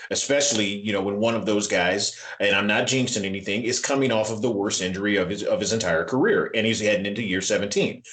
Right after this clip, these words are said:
So it, it's, it's something to definitely consider. But no, they, uh, if you have those guys, you're in the game. Uh, I personally do think they're going to have a strong summer. I don't know necessarily whether they'll end up with even the capability, w-, you know, in terms of, uh, the actual cap space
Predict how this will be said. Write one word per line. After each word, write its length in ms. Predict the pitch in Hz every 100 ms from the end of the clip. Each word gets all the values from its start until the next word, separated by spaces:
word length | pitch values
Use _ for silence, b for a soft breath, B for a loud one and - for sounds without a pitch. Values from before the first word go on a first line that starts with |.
| B -
So 160 | 131
it, 100 | 120
it's, 220 | 143 135 175
it's 320 | 170 143 -
something 260 | 196 170
to 60 | 139
definitely 480 | 113 139 139 120 104
consider. 400 | 110 - 208 104
But 160 | 107
no, 260 | 120 156 90
they, 300 | 92 95 85
uh, 260 | 110 92 87 B B
if 100 | 120
you 140 | 131 170
have 260 | 160 139
those 220 | 131 131 117
guys, 320 | 101 113 117
you're 160 | 123
in 160 | 127 131
the 80 | 120
game. 400 | 98 87 95 127 B B
Uh, 240 | - 104 -
I 300 | 110 117 117 -
personally 640 | 151 156 139 113 110 104
do 240 | 113 139 135
think 180 | 113
they're 140 | 101 98
going 240 | 95 107
to 80 | 101
have 180 | 98 92
a 80 | 92
strong 460 | - 107 101 98
summer. 340 | 90 95 98 101
I 60 |
don't 220 | 104 143
know 160 | 147 151
necessarily 580 | 147 147 139 143 135 139
whether 240 | 127 127
they'll 300 | 127 127 127 B B 117
end 200 | 135 127
up 240 | 127 120
with 320 | 120 117 - B -
even 380 | 147 135 127
the 120 | 113 107
capability, 840 | 139 135 87 151 156 117 110 101
w-, 180 | 104 123
you 120 | 117
know, 100 | 107
in 100 | 110
terms 300 | 131 120 107
of, 200 | 101 95
uh, 300 | 101 90 90
the 200 | 95 107
actual 340 | 117 - 101 87
cap 240 | 160 160
space 500 | - 117 101 -